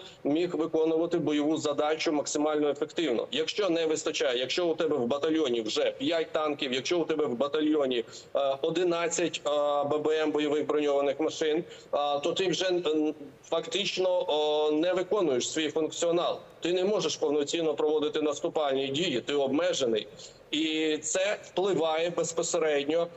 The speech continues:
на зростання кількості втрат особового складу, тобто піхотної компоненти, якою доводиться, е, компенсувати нестачу, е, бронетехніки, або, е, використовувати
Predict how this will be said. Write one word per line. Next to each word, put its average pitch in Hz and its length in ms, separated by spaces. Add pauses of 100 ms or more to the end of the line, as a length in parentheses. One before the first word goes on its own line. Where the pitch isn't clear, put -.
(120)
на 165 240
зростання 170 640
кількості 170 500
втрат 165 360 (120)
особового 170 540
складу, 113 460
тобто 143 240
піхотної 170 480
компоненти, 160 580
якою 160 420
доводиться, 170 640 (320)
е, 151 280
компенсувати 175 840
нестачу, 160 720
е, 147 220
бронетехніки, 151 800
або, 160 420 (280)
е, - 40 (1160)
використовувати 190 960